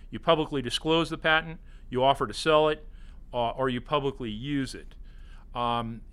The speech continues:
you better keep track of when you do that and make sure that you have, uh, a patent on file within a year of that if you wanna protect your rights.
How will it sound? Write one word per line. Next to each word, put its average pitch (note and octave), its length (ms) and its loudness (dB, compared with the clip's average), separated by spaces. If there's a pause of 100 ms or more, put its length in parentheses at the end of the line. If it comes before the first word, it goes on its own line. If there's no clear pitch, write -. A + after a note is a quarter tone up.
(180)
you C3+ 220 -6
better E3+ 300 6
keep D#3+ 260 -8
track C3 400 0
of A#2+ 140 -6
when B2 160 -4
you F3+ 100 -4
do F3+ 200 -6
that G2 260 -10 (720)
and A#2+ 180 -2
make D3+ 220 -2
sure D3 240 -2
that C3+ 180 -6
you C#3 160 -6
have, B2+ 480 -2 (100)
uh, A2+ 320 -4
a A2 120 -12
patent D#3 300 -2
on C#3+ 100 -4
file B2+ 280 2
within C3 280 -4
a B2 40 -4
year C#3 260 0
of A2+ 100 -2
that G#2+ 180 -4
if G#2+ 100 -8
you B2+ 60 -8
wanna A#2+ 220 -6
protect - 340 -8
your A2 120 -10
rights. A2+ 500 -4